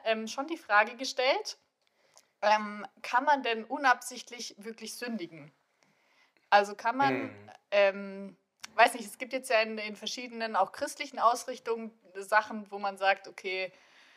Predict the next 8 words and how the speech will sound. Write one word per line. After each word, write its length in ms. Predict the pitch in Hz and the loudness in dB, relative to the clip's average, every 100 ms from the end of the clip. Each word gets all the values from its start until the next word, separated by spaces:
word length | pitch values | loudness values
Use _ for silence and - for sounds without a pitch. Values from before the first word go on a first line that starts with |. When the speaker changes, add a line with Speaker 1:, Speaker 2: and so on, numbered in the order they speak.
| _ - _ _ - | _ -20 _ _ -4
Speaker 1:
das 220 | 214 208 | -4 -4
ist 140 | 202 | -8
Sünde. 340 | 208 196 180 165 | -6 -6 -4 0
Was 220 | 196 - | 0 2
weiß 180 | 190 - | -4 -4
ich, 440 | 233 269 262 - _ _ _ _ _ | -4 -4 -4 -16 _ _ _ _ _
keine 300 | - 196 190 | -2 -2 0
Ahnung, 640 | - 208 220 220 220 220 | 0 -2 -2 -8 -10 -14